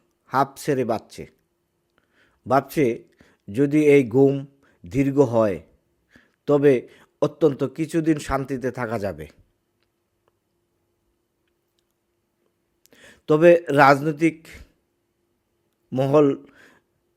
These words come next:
তা একটু অন্যভাবে সতর্ক করছেন। এই ঘুম আসলে স্ট্র্যাটেজিক ন্যাপ,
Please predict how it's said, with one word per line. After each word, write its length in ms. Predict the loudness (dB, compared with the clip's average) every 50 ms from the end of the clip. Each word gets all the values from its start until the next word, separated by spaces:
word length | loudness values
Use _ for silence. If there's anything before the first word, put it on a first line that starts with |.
| _ _ _
তা 60 | 2 2 2
একটু 200 | 2 2 0 -2 -2 0
অন্যভাবে 560 | -2 -2 -2 -2 0 0 0 0 0 0 -2 -2 -2 -6 -10 _ _ _ _ -8
সতর্ক 420 | -4 -4 -2 -2 -4 -6 -4 -6 -6
করছেন। 400 | -6 -6 -8 -8 -10 -14 -20 -20 -20 _ _ _ _ _ _ _ _ _ _ _ _ _ _ _ _ _ _ _ _ _ _ _ _ _ _ _ _ _ _ _ _ _ _ _ _ _ _ _ _ _ _ _ _ _ _ _ _ _ _ _ _ 2
এই 140 | 2 2 4
ঘুম 240 | 2 0 0 2 2 0 -2 -4 -6
আসলে 360 | -6 -6 -2 0 2 2 2 2 0 -2 -10 -18
স্ট্র্যাটেজিক 680 | -18 -14 -8 -6 -6 -6 -6 -8 -10 -10 -14 -20 -20 _ _ _ _ -20 -16 -12
ন্যাপ, 300 | -10 -10 -8 -10 -12 -14